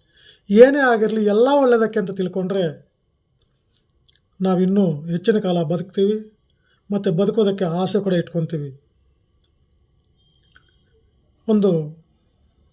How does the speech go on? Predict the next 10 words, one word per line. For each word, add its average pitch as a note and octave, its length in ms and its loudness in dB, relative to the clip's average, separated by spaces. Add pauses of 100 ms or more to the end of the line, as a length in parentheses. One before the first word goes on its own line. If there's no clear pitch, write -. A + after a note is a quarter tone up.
(260)
ಎಲ್ಲ G#3+ 160 4
ಒಳ್ಳೆಯದಕ್ಕೆ A3 520 4
ಅನ್ನೋದಕ್ಕೆ F3+ 380 -4
ಒಂದು E3+ 200 -2
ಉದಾ-, E3 340 -4
ಒಂದು D#3+ 640 -6
ಕತೆ F3 220 -2
ಹೇಳ್ತೀನಿ, E3+ 540 -4 (1300)
ಕೊನೆವರೆಗೂ F#3+ 460 0
ಕೇಳಿಸ್ಕೊಳ್ಳಿ. D#3 680 -6